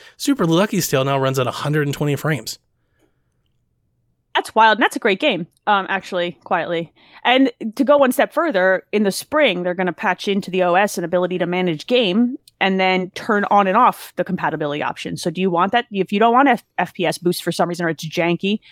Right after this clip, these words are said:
Speaker 2: off. If you don't want auto H D R 'cause it's kind of broken for this title, off for this game. Not system level. Like, auto H D R is one I wanna,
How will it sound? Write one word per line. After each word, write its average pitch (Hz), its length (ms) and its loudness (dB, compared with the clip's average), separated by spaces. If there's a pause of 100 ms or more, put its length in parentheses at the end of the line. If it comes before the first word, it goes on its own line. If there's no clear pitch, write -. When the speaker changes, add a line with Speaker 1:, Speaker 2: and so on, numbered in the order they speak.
(320)
Speaker 2:
off. - 200 0
If - 140 -6
you 190 60 -2
don't 196 140 0
want 202 140 2
auto 180 240 4
H 175 180 -4
D 180 100 0
R 175 160 2
'cause 180 120 -10
it's 165 120 -12
kind 170 200 -2
of 156 100 -4
broken 180 340 0
for - 80 -6
this 226 140 -2
title, 226 340 -2 (240)
off 226 440 4 (340)
for - 160 -6
this 190 200 0
game. 180 400 -2 (880)
Not 196 280 2
system 202 540 -2
level. 185 220 2
Like, 185 200 2
auto 302 240 4
H 277 180 -2
D 240 80 0
R 202 120 4
is 180 100 0
one 190 160 0
I 180 100 2
wanna, 175 280 0